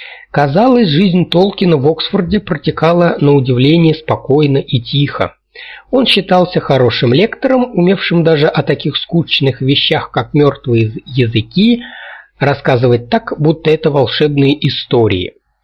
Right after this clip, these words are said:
Заседания клубов, встречи с друзьями, прогулки по живописным окрестностям, воспитание детей, редкие научные публикации. Одной из вершин его научной работы стала лекция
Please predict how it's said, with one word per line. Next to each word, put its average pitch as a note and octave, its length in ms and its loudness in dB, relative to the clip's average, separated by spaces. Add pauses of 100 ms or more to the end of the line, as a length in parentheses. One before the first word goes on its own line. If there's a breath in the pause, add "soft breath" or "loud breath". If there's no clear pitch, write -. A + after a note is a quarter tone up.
(300 loud breath)
Заседания F#3+ 680 2
клубов, D3+ 600 2
встречи G#3 480 -2
с F3 100 2
друзьями, D3+ 720 2
прогулки C3+ 600 0
по F#3 160 0
живописным F3 640 0
окрестностям, D#3+ 840 -2
воспитание C3+ 720 0
детей, F3+ 600 0 (380 loud breath)
редкие E3 560 0
научные D3+ 640 2
публикации. G3+ 920 0 (260)
Одной D#3+ 360 0
из E3 180 0
вершин D#3+ 520 2
его D3 260 2
научной D3 460 2
работы C#3+ 400 2
стала C#3 320 2
лекция C3 680 0